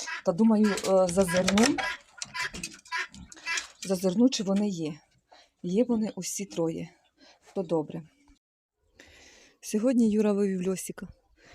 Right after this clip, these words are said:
Я то переживала, як він буде йти, а нічого. <laughs> Дивіться, він почув, що я говорю, як стоїть, наставив мордочку і дивиться. Нічого, він, в принципі, як для бичечка, який, е, стояв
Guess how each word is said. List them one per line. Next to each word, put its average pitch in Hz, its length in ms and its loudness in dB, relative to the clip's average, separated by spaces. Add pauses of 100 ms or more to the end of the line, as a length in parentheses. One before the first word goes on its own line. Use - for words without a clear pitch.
(120)
Я 226 180 4
то - 140 0
переживала, 202 600 2
як 202 200 0
він 190 100 -2
буде 185 200 0
йти, 214 320 -2
а 226 140 2
нічого. 277 540 0 (120)
<laughs> 226 120 8
Дивіться, 233 440 4
він 214 140 6
почув, 214 280 -2
що - 120 -4
я 196 120 8
говорю, 202 340 2
як 202 200 2
стоїть, 220 400 0
наставив 208 420 4
мордочку 190 520 -2
і 175 60 -2
дивиться. 175 460 -2 (1000)
Нічого, 233 520 4
він, 233 160 4
в - 140 -4
принципі, 240 580 2
як 196 140 2
для 190 140 2
бичечка, 202 580 0 (360)
який, 196 480 0
е, 185 340 4
стояв 196 760 2